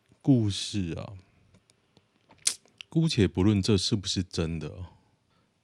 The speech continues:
看起来真的很荒谬啊。欧三度不顾反抗，强行性侵啊，合并应执行三年八个月，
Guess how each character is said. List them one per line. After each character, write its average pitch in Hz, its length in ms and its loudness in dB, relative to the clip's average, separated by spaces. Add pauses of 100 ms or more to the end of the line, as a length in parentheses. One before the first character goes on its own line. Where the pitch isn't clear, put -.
(120)
看 127 200 -2
起 98 120 -6
来 - 320 -4 (600)
真 151 160 0
的 143 140 6
很 - 20 0
荒 107 300 0
谬 127 360 4
啊。 - 360 -14 (680)
欧 135 140 4
三 151 360 4
度 147 200 6
不 107 140 -4
顾 127 220 2
反 85 240 -2
抗， 90 320 0
强 95 360 -2
行 90 300 -2
性 101 320 -2
侵 92 340 -2
啊， 87 120 -6 (1200)
合 101 160 2
并 110 180 0
应 104 220 2
执 87 240 -2
行 90 300 -4
三 95 260 0
年 82 240 -2
八 76 240 -8
个 73 160 -14
月， 73 220 -10